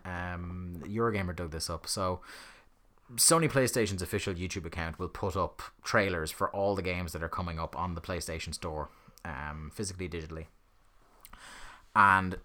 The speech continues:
they found one game, and it's called Life of Black Tiger. And I watched this this morning. I said, "Well, how bad could it be?"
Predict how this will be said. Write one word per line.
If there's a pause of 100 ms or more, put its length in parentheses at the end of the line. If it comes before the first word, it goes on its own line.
they
found
one
game,
and
it's
called
Life
of
Black
Tiger. (2000)
And (360)
I
watched
this
this
morning.
I
said,
"Well,
how
bad
could
it
be?"